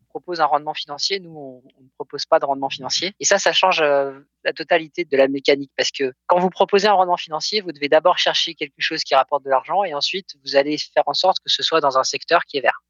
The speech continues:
C'est pour ça que dans la plupart des fonds, euh, à impact, vous allez retrouver des actions Total ou des actions de, de boîtes de ce type-là. Parce que, en fait, le sujet, c'est d'abord comment je pro-, je vais pouvoir proposer mon rendement. Nous, en fait, en enlevant le sujet rendement financier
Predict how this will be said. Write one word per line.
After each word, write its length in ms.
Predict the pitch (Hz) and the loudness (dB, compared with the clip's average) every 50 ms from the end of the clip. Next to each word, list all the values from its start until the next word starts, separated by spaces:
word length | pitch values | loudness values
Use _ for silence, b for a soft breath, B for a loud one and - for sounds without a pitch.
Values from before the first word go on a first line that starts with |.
| _ _ | _ _
C'est 140 | _ - - | _ -20 -16
pour 100 | - 127 | -10 -2
ça 100 | - 180 | 0 0
que 60 | 175 | 2
dans 80 | 160 143 | 4 4
la 100 | 131 127 | 4 4
plupart 320 | - - 143 - 170 160 | 2 -4 0 2 2 2
des 140 | 147 143 139 | 2 -2 -6
fonds, 320 | - - - 151 151 143 139 | -6 -6 -12 -4 2 4 4
euh, 220 | 131 127 123 123 | 4 4 4 4
à 160 | 127 127 123 | 4 4 4
impact, 280 | 123 - - 170 175 151 | 2 2 2 0 0 0
vous 140 | 135 131 131 | _ -8 -2
allez 80 | 131 | -2
retrouver 340 | 123 - - _ 139 131 147 | -2 -2 -4 _ -8 -8 -8
des 140 | 143 139 127 | -8 -4 -6
actions 240 | 127 120 - - 135 | -4 -4 -4 -6 -6
Total 460 | _ - 131 - 135 135 147 151 143 | _ -14 -6 2 4 4 4 4 2
ou 60 | 135 | -2
des 140 | 127 127 123 | -8 -8 -10
actions 300 | 127 120 - - - 139 | -10 -4 -4 -6 -6 -6
de, 200 | 139 135 127 123 | -16 -12 -12 -10
de 100 | 113 120 | -10 -10
boîtes 240 | 113 117 131 131 131 | -2 0 0 0 0
de 80 | 131 123 | -4 -10
ce 80 | - | -8
type-là. 300 | - - 131 - 156 190 - _ _ _ | -10 -14 0 2 2 2 2 _ _ _
Parce 140 | - 131 - | 0 0 0
que, 140 | - - 170 | 2 4 4
en 120 | 170 143 | 4 4
fait, 160 | - - 165 - _ | 4 2 -2 -2 _
le 60 | 143 | -2
sujet, 280 | - - - 143 170 | -2 -2 0 -2 -2
c'est 160 | 185 - - 135 | -2 -2 0 2
d'abord 420 | 139 139 143 156 175 180 - _ _ | 2 4 6 6 4 4 2 _ _
comment 180 | - 147 156 | -20 -14 -14
je 80 | 165 - - | -14 -12 -10
pro-, 100 | - 147 - _ | -10 -12 -12 _
je 120 | _ - 139 | _ -12 -12
vais 80 | 139 135 | -12 -10
pouvoir 200 | _ 151 139 - _ | _ -10 -10 -10 _
proposer 320 | - 135 _ - 139 156 151 | -20 -18 _ -12 -10 -8 -6
mon 80 | 143 | -4
rendement. 200 | 135 135 131 131 _ _ _ _ | -6 -6 -6 _ _ _ _ _
Nous, 160 | 160 175 196 | 2 4 6
en 160 | 214 196 185 160 | 6 6 4 4
fait, 200 | - 196 190 196 | 4 2 4 4
en 120 | 170 160 | 2 4
enlevant 320 | 180 196 196 190 214 220 | 4 2 2 4 2 2
le 100 | 208 190 | 2 0
sujet 300 | 175 - - 165 160 180 | -4 -6 -6 -4 -2 0
rendement 280 | 165 160 156 156 156 156 | 2 2 2 0 -2 -8
financier 640 | - - 151 143 147 - - 165 175 208 226 - | -8 -8 -10 -8 -6 -6 -2 -2 -2 -2 -4 -8